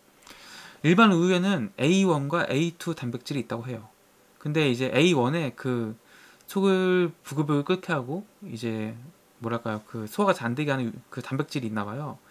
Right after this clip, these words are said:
그래서 그것을 싹 빼고 에이투 단백질만 들어있는 우유를 만든 거죠. 그래서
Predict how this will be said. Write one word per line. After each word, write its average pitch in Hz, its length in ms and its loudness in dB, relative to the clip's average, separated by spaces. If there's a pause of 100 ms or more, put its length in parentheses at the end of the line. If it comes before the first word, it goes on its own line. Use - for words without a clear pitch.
(260)
그래서 131 160 -6
그것을 156 380 0
싹 - 240 -6
빼고 180 400 0 (580)
에이투 208 1200 4
단백질만 143 500 -2
들어있는 127 320 -2
우유를 127 220 -4
만든 120 260 -6
거죠. 107 280 -14 (800)
그래서 175 400 -2